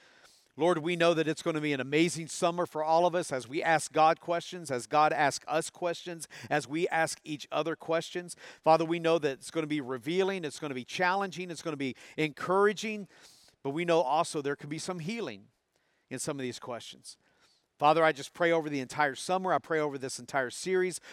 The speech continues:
For those who are watching right now, if their question is, "What must I do to be saved?" then I pray that this weekend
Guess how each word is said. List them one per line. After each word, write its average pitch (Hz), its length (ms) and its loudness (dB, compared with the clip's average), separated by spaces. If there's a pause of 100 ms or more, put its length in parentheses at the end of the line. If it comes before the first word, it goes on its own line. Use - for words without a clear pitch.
For 160 120 -2
those 165 280 4
who 170 160 0
are 139 100 4
watching 165 400 0
right 165 180 -2
now, 175 260 6
if 156 220 -6
their 185 220 4
question 190 540 0
is, 139 240 -2
"What 170 280 2
must 175 380 0
I 165 180 2
do 135 380 -4 (380)
to 151 100 -6
be 135 160 -6
saved?" 135 720 -2 (1120)
then 127 140 -2
I 127 60 0
pray 151 280 0
that 123 160 -8
this 156 240 -8
weekend 107 480 -12